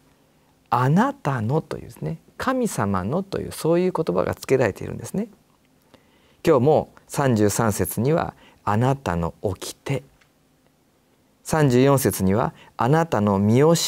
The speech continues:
え」、この後にも、「あなたの仰せ」、「あなたの諭し」と、「あなたの、あなたの」と、神様の御言葉を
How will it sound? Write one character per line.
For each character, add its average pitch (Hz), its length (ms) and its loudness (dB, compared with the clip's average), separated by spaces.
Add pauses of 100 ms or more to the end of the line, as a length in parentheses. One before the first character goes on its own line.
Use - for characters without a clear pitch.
え」、 160 160 0 (1160)
こ 135 120 0
の 127 100 2
後 117 160 0
に 107 80 4
も、 135 280 2
「あ 113 100 0
な 117 140 0
た 107 120 0
の 107 220 2
仰 117 180 4
せ」、 - 280 -2 (600)
「あ 120 100 0
な 143 160 2
た 123 140 -2
の 104 100 2
諭 135 380 0
し」 - 220 -4 (580)
と、 - 160 -16 (460)
「あ 117 100 -2
な 165 180 2
た 120 220 -10
の、 90 300 -8
あ 123 160 -8
な 180 180 -4
た - 160 -10
の」 170 200 -10
と、 - 100 -20 (2750)
神 247 260 4
様 196 360 2
の 254 340 4 (260)
御 107 340 0
言 147 180 -4
葉 160 180 0
を 208 300 0